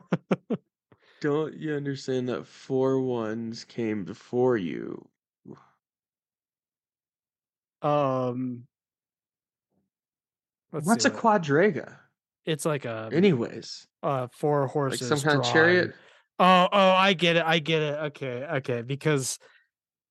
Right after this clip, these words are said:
Speaker 2: because a quadriga is a chariot pulled by four horses, so four ones came before
Speaker 1: Mm.
Speaker 2: you.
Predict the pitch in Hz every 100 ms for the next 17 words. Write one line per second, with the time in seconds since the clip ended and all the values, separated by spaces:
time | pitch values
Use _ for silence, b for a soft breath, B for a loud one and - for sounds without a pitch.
0 | _ 220 165 139 180 170 151 139 120 -
1 | - - 160 - 175 151 165 165 160 160
2 | 160 156 147 131 147 139 131 - - 180
3 | 160 151 151 - 147 135 143 - 147 135
4 | 139 147 139 143 131 120 120 - b b
5 | b - 165 147 - 160 151 151 139 147
6 | 143 139 143 156 139 135 123 - 139 131
7 | 123 120 117